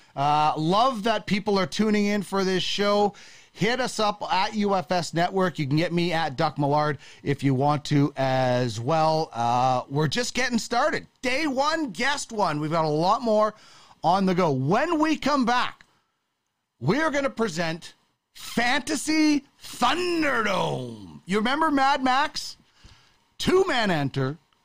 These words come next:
one leaves. This time we have two fantasy players, one will leave. We'll also get into the big stories. Tom Brady back at Buccaneers. Who cares? Like, it's Tom Brady.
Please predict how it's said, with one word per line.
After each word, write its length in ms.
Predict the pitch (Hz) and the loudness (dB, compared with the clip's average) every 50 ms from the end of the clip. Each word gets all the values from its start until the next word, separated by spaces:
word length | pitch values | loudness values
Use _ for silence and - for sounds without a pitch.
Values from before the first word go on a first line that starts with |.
| _ _ _ _ _ _ _ _ _ | _ _ _ _ _ _ _ _ _
one 360 | - 101 127 156 156 147 139 | -12 -6 -4 -2 -2 -2 -2
leaves. 220 | 143 143 101 92 95 | -6 -6 -8 -8 -8
This 160 | 240 277 269 | -8 -6 -4
time 200 | - 320 302 269 | -4 -4 -2 -2
we 100 | 269 262 | -2 -2
have 180 | 240 226 226 - | -2 -4 -4 -8
two 300 | - - 294 330 349 330 | -6 -2 0 0 0 0
fantasy 520 | - 277 262 247 240 226 208 170 196 202 | 0 -2 0 0 0 0 -2 -4 -4 -6
players, 480 | 151 170 185 185 180 180 185 180 - - _ _ _ _ - - - _ | -2 -2 0 0 2 0 -2 -2 -6 -10 _ _ _ _ -20 -20 -20 _
one 400 | - 101 120 156 180 185 190 180 | -10 -6 -2 0 0 2 2 2
will 160 | 165 156 160 160 | 2 2 2 2
leave. 240 | 165 156 127 98 | 2 0 -2 -2
We'll 80 | 110 151 | -2 0
also 240 | 180 202 202 - 233 | 0 0 0 0 -2
get 160 | 208 214 202 | -2 0 0
into 180 | 214 202 180 170 | -2 -2 -2 -2
the 80 | 147 | -2
big 160 | 139 170 151 | -2 -2 -2
stories. 680 | - - - - 208 226 247 254 269 277 277 277 254 - - - - - - _ _ | -4 -4 0 2 2 4 4 2 2 2 0 -2 -2 -4 -10 -18 -20 -20 -20 _ _
Tom 320 | - - 196 190 190 185 147 | -4 0 2 2 2 2 2
Brady 480 | 180 190 208 226 247 269 285 302 302 | 2 0 2 2 0 0 0 0 0
back 400 | 254 - - 208 202 208 214 208 | -2 -2 -2 0 0 0 0 0
at 120 | 202 139 - | -2 -2 0
Buccaneers. 640 | 202 196 190 - 185 185 196 220 247 285 277 - - - _ _ - | 0 0 0 0 -2 0 0 0 0 -2 -4 -6 -14 -20 _ _ -2
Who 140 | 349 381 381 | 0 0 0
cares? 300 | - - 277 370 349 254 | -2 -4 -6 -4 -4 -4
Like, 100 | 247 - - - _ _ _ _ _ - | -6 -8 -8 -18 _ _ _ _ _ -8
it's 200 | - 302 311 - | -8 -6 -6 -6
Tom 360 | - - - 320 359 349 349 254 | -2 2 4 4 4 4 2 2
Brady. 520 | 240 226 233 269 320 302 247 - - | 0 2 2 2 2 0 0 -2 -4